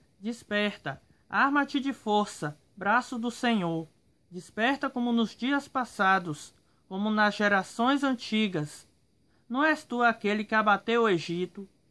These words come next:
e feriu o monstro marinho? Não és tu aquele que secou o mar,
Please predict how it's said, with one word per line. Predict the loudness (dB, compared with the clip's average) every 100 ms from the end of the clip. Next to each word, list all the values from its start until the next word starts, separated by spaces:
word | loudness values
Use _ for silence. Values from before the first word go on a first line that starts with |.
| _
e | -8
feriu | -2 0 2 2
o | 2
monstro | 2 2 0 -2
marinho? | 2 2 2 2 0 -4 _ _ _ _ _ _ _
Não | -2
és | 0 0
tu | -2 2
aquele | 4 4 0 0
que | -2 -6
secou | -4 -2 0 0
o | 2
mar, | 4 4 4 2